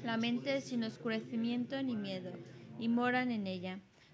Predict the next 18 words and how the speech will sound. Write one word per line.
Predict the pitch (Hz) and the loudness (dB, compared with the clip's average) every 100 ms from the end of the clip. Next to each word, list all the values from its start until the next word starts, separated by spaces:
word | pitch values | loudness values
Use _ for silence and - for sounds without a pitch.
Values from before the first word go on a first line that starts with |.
| - | -8
Así | 214 - 262 | -8 -4 -6
trascienden | 240 254 240 226 254 247 254 262 | -2 0 0 -2 -2 0 2 2
los | 247 233 226 | 0 -2 -4
errores | 214 233 247 277 277 | -2 -2 0 0 0
y | 247 | 0
alcanzan | 214 220 247 269 269 - 294 269 | -2 0 0 0 -4 -4 -2 0
la | |
meta | 226 240 262 262 | 0 -2 -2 -4
del | 254 220 | -2 -2
nirvana. | 208 202 190 190 196 - - - - - - | -4 -6 -4 -4 -6 -8 -18 -20 -20 -20 -4
También | 233 220 233 247 240 | 0 2 4 2 2
todos | 269 277 311 | 2 4 6
los | 285 254 214 | 4 2 -2
budas | 214 196 180 185 185 | 0 2 0 0 -2
de | |
los | 190 190 190 | -2 -2 -2
tres | 220 214 | -4 -4
tiempos, | - 220 220 254 277 285 | -2 0 0 0 -2 -4